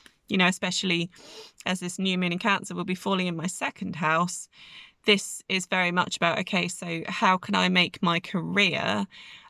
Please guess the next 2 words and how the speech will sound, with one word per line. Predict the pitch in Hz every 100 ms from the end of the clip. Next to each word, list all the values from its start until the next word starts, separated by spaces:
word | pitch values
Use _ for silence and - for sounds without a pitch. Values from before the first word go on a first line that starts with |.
| _ - -
about, | 185 - 180 170 170 - _ - - - _ _ _ _ _ _
um, | - 175 170 165 160 160 160 156 156